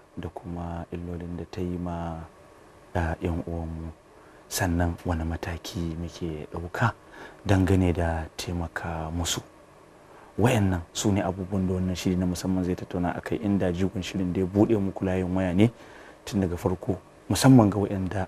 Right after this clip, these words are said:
abin ya shafa ko kuma ya shafi wasu da suka sani.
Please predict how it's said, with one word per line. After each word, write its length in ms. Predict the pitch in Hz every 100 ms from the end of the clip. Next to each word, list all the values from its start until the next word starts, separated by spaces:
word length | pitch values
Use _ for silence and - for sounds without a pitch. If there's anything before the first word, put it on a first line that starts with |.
| -
abin 300 | 92 90 85
ya 180 | 87
shafa 400 | 85 85 80 104 - - - -
ko 160 | - 113
kuma 200 | 117 110
ya 60 |
shafi 460 | 104 95 90 - 92
wasu 300 | 113 110 - 110
da 200 | 98 90
suka 220 | - -
sani. 220 | - 131